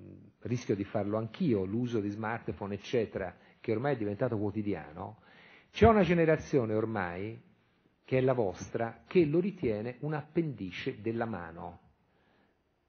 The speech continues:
E quindi il rischio è peggiore, perché lo ritenete assolutamente normale. È un uso, alcuni mesi fa una, una grande università italiana, milanese, che non è la Bocconi,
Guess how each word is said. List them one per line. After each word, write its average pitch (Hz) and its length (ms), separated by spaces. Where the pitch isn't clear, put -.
E 160 160
quindi 156 280
il 165 80
rischio 127 360
è 110 60
peggiore, 110 840
perché 147 280
lo 151 100
ritenete 151 560
assolutamente 165 800
normale. 101 800
È 127 100
un 156 180
uso, 160 640
alcuni 170 340
mesi 160 260
fa 139 300
una, 113 220
una 123 160
grande 143 260
università 120 460
italiana, 98 760
milanese, 113 920
che 120 120
non 120 140
è 131 60
la 123 120
Bocconi, 104 720